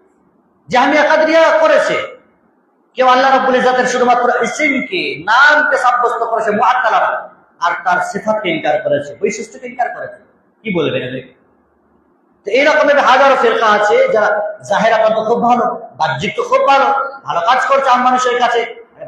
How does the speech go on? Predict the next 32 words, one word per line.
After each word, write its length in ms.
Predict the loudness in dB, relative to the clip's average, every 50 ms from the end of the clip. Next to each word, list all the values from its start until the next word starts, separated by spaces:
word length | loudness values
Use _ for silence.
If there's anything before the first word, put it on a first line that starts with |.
| -8 -4
ভালো 220 | -2 -2 0 0
কাজ 180 | 0 0 0 -2
যে 60 | -4
কোনটা, 580 | -4 -4 -2 -2 -2 0 0 0 0 0 2 0
ভালো 140 | 0 0 0
কাজের 260 | 0 0 0 -2 -2
যে 80 | -4 -6
ডেফিনেশন 500 | -8 -8 -8 -4 -2 0 0 2 2 2
আছে, 300 | 2 2 0 -2 -4 -8 -12 -16 -20 _ _ _ _ _ _ _ _ -6
তুমি 240 | -4 -2 0 2 2
আমি 220 | 2 2 2 2
ভালো 200 | 2 2 2 4
কাজ 120 | 2 2 2 2
বললেই 240 | 2 2 2 2 0
তো 80 | 2
ভালো 180 | 2 2 2 2
কাজ 120 | 2 2
হতে 200 | 0 0 0 0
পারে 200 | 0 0 0 0
না। 100 | -2 -4
তাহলে 560 | -6 -8 -12 -20 _ _ _ _ _ -8 -8 -6
পৃথিবীর 420 | -4 -6 -6 -4 -2 -2 -2 0
প্রত্যেকটা 500 | 0 0 0 0 0 -2 0 2 2 2
মানুষ 220 | 2 2 2 0
একটা 140 | 0 -2 -2
খারাপ 320 | -2 0 0 0 2 2 2
কাজ 220 | 0 0 0 0
করবে, 220 | 0 0 0 0
তো 60 | -2 -2
ভালো 220 | 0 -2 -2 0
কাজ 200 | 0 0 0 0
নেই, 120 | -2 -4